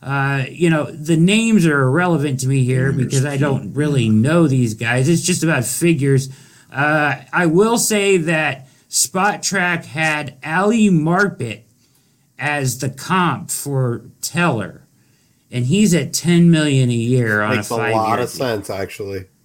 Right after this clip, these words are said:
Speaker 1: Yeah, and I
Speaker 2: It
Speaker 1: got
Speaker 2: does.
Speaker 1: his contract here to look at now. I guess it makes sense, but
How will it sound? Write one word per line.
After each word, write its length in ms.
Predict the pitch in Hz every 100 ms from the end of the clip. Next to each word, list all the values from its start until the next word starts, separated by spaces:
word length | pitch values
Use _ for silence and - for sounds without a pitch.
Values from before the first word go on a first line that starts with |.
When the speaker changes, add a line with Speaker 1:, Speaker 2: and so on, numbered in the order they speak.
| _ _ -
Speaker 1:
Yeah, 360 | 104 90 71 - _ _
and 160 | 113 127
I 120 | 127
Speaker 2:
It 60 | 143
Speaker 1:
got 180 | 147
Speaker 2:
does. 140 | 139 123
Speaker 1:
his 80 | -
contract 480 | 135 131 123 110 110
here 140 | 113
to 60 | 110
look 180 | 110 110
at 160 | 101
now. 400 | 139 147 117 107 - _ _ _ _ _ _ - - _ _ -
I 120 | 190
guess 320 | 175 254 320 285
it 60 |
makes 260 | 208 180 -
sense, 400 | 190 170 170 139
but 220 | 180